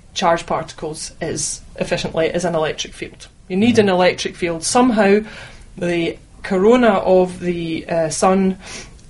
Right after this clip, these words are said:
and maybe by, you know, by implication, coronae of other stars and also other magnetised plasmas in the universe are very good at making electric fields.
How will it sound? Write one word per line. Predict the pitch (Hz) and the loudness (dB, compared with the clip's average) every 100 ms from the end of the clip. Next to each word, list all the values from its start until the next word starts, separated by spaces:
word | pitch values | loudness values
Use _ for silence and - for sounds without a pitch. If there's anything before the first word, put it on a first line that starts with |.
| - - - - | -20 -20 -14 -2
and | 196 196 | 2 2
maybe | 311 440 | 4 2
by, | - 254 240 | 4 4 6
you | 202 180 220 | 4 2 0
know, | 196 | 0
by | 160 185 190 | 2 4 4
implication, | 233 226 220 226 240 220 185 | 4 0 2 2 4 0 0
coronae | 180 208 220 214 196 | 2 4 8 6 6
of | 185 | 4
other | 214 226 | 4 4
stars | - - 190 196 196 | 2 4 6 6 4
and | 185 | 4
also | 202 220 233 | 2 2 2
other | 214 233 | 4 4
magnetised | 220 190 185 185 190 185 - | 4 4 2 0 -2 -2 0
plasmas | 202 226 214 175 | 2 2 2 -2
in | 175 | -4
the | 175 | -2
universe | 180 254 190 165 - - - - | -2 0 0 -2 -6 -12 -16 -6
are | - | -4
very | 277 220 220 | 4 6 6
good | 202 190 | 4 0
at | 185 | -4
making | 175 - | -6 -6
electric | 180 170 - - - | -6 -4 -6 -10 -14
fields. | 156 - - | -16 -14 -18